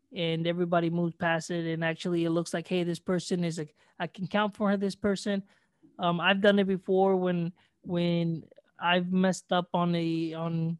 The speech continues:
say, a proposal or an engineering s-, scenario, and be like, "Look, I, I messed up. I screwed up. How do we do this?" And it's like, "Okay, it's not a big deal. We'll learn from it, and then we move on."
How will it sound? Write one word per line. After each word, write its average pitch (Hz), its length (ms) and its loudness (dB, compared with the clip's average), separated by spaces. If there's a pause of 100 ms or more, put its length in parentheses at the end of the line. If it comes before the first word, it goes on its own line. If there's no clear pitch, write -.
(120)
say, 180 220 0
a 175 100 4
proposal 180 560 2
or 170 180 4
an 165 80 2
engineering 175 760 0
s-, - 260 -16
scenario, 175 760 0 (380)
and 180 140 -2
be 180 40 2
like, 170 220 2
"Look, 180 300 4
I, 170 160 2
I 156 160 -2
messed 170 280 -2
up. 208 300 0 (400)
I 175 140 0
screwed 175 340 0
up. 190 320 4
How 185 120 -4
do 185 80 2
we 180 120 0
do 180 180 2
this?" 180 280 -2
And 170 100 -2
it's 170 160 -4
like, 170 160 -2
"Okay, 180 200 -2
it's 175 100 -2
not 170 140 -2
a 170 40 -4
big 170 220 -6
deal. 175 300 2
We'll 165 180 0
learn 180 260 2
from 170 240 -2
it, 175 180 -2
and 165 140 -2
then 170 140 0
we 170 100 2
move 175 220 2
on." 220 160 4